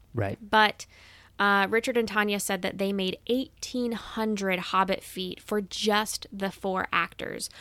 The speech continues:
Speaker 2: So that
Speaker 1: Ugh.
Speaker 2: doesn't include the hobbits that you see in the beginning of The Fellowship. That's just for Elijah, Sean, Billy, and Dominic.
Speaker 1: Wow.
Speaker 2: Eighteen hundred Hobbit
Speaker 1: That's,
Speaker 2: feet.
Speaker 1: that's four hundred and fifty per
Speaker 2: Isn't
Speaker 1: hobbit.
Speaker 2: that crazy?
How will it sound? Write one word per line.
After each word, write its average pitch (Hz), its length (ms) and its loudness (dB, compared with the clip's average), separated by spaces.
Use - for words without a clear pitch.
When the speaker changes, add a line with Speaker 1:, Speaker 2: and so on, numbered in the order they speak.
Speaker 2:
So 214 160 2
that 233 140 8
Speaker 1:
Ugh. 147 40 6
Speaker 2:
doesn't 339 240 4
include 254 480 2
the 202 120 2
hobbits 214 420 2
that - 120 -4
you 202 140 -4
see 190 560 0
in 190 80 0
the 180 80 0
beginning 196 340 2
of 185 60 0
The 180 80 -4
Fellowship. - 500 -4
That's 220 280 0
just 214 320 -2
for 185 280 -2
Elijah, 180 480 -2
Sean, 185 520 -2
Billy, 180 400 -2
and 175 160 -6
Dominic. - 460 -6
Speaker 1:
Wow. 277 320 2
Speaker 2:
Eighteen 247 240 2
hundred 208 680 2
Hobbit - 280 4
Speaker 1:
That's, - 80 -8
Speaker 2:
feet. - 160 -10
Speaker 1:
that's 120 180 0
four 131 420 2
hundred 120 380 2
and 101 200 -2
fifty 101 580 -2
per 107 300 2
Speaker 2:
Isn't 269 240 6
Speaker 1:
hobbit. 392 140 2
Speaker 2:
that - 80 -12
crazy? 208 1000 -2